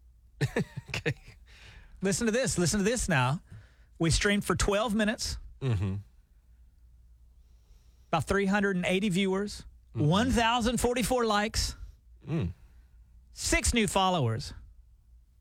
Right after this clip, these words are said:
Speaker 2: Sixty comments. Oh, no, d-, excuse me, diamonds.
Speaker 1: Oh.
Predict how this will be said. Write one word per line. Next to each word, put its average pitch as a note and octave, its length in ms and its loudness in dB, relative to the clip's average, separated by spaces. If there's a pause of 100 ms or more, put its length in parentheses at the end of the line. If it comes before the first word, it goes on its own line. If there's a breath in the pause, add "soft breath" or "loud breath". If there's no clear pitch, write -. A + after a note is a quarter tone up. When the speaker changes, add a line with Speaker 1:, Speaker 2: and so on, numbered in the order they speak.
(400)
Speaker 2:
Sixty - 540 0
comments. F#3+ 680 -2
Oh, E3 40 0
no, E3+ 140 2
d-, C3 140 0
excuse G#3 240 0
me, D3+ 160 -2 (100)
diamonds. B2 720 -2 (340)
Speaker 1:
Oh. G#2+ 240 0